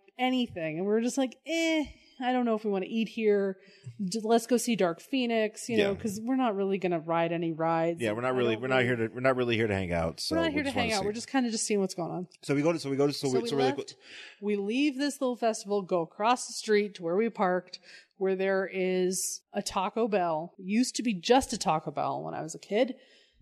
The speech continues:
Speaker 1: and it was there since the eighties. And now it is a Taco Bell, Long John Silver's.
Speaker 2: Right.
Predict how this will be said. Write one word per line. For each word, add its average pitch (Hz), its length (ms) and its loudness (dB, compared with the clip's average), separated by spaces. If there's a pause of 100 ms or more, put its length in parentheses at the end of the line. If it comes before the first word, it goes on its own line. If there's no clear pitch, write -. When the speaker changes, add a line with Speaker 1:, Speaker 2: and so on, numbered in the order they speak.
(120)
Speaker 1:
and 185 120 0
it 180 40 0
was 180 140 -4
there 185 140 2
since 180 220 -6
the - 160 -8
eighties. 233 400 -2 (260)
And 175 80 -10
now 220 200 0
it 262 60 0
is 262 120 -2
a 247 80 0
Taco 226 300 -4
Bell, 202 420 -2
Long 165 240 0
John 147 180 -2
Silver's. - 400 -8 (360)
Speaker 2:
Right. 90 180 4